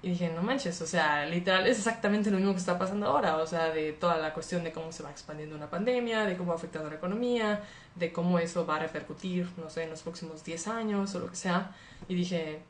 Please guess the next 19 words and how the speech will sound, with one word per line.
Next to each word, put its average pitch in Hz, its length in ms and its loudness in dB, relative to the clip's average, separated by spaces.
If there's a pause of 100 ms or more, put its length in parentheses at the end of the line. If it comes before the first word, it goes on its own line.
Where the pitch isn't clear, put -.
¿qué 170 100 -4
onda? - 320 -8
O - 80 -10
sea, 170 160 -2
como 175 240 4
que 160 420 -2
esta 175 240 -2
providencia 170 600 0
divina 160 540 0
de, 151 280 -2 (360)
de 175 40 -2
estar 175 160 2
leyendo 180 280 6
un 175 40 6
libro 175 400 6 (520)
como 156 180 -8
súper 190 380 2
ad 170 120 6
hoc 170 200 4